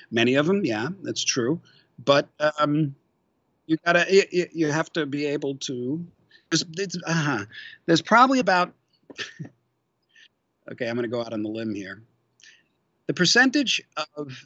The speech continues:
the percentage of managers and attorneys in the music business that are only interested in your money is about the same as the amount of musicians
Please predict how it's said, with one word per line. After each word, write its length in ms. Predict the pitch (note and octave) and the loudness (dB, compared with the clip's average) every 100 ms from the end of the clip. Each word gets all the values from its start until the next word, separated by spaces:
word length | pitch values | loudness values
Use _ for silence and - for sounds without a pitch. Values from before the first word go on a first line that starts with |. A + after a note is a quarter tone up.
| _ _ | _ _
the 140 | D#3 D#3 | -4 -2
percentage 580 | E3 D3+ G#3 G#3+ F3+ | 0 2 2 2 2
of 260 | F3 D3+ C3+ C3 _ _ _ - | 2 2 -2 -14 _ _ _ -2
managers 600 | C#3 E3 E3 D3+ D#3+ D3 | 4 6 4 2 -2 -2
and 100 | B2+ | -6
attorneys 500 | A#2 D#3 D#3 C#3+ B2 | -4 -2 0 -2 -2
in 80 | B2+ | -2
the 80 | |
music 480 | A#2+ C#3 D3 C3 A2 | 0 0 -2 -4 -6
business 380 | A#2 A2+ A#2 A2+ | -8 -6 -4 -4
that 140 | A#2+ A#2+ | -2 -4
are 120 | B2 | -2
only 340 | C#3+ F3 G3 | 2 4 4
interested 640 | F3+ E3 E3 E3+ - D#3 C#3 | 2 0 0 0 0 -2 -4
in 280 | - C3+ B2+ | -2 0 2
your 320 | B2+ C3 C3 | 2 2 2
money 520 | B2+ C3 B2 F#2+ G2 _ _ _ _ _ _ _ _ _ _ _ _ _ | 4 4 2 0 -10 _ _ _ _ _ _ _ _ _ _ _ _ _
is 260 | C#3 D#3 D3 - | 6 6 4 -2
about 420 | B2+ D3 D3 D#3 _ | 0 4 4 2 _
the 80 | C#3 | -4
same 640 | - E3 D3+ A#2+ A#2+ B2 - _ _ _ _ _ _ | 0 0 0 0 -4 -6 -16 _ _ _ _ _ _
as 280 | C3 C3 B2 | 0 2 0
the 100 | C3+ | 0
amount 300 | C3 C#3 D3 | 2 2 0
of 80 | B2+ | 0
musicians 880 | B2+ A#2+ C3+ - G#2+ G#2 - - | -2 0 0 0 -2 -4 -4 -6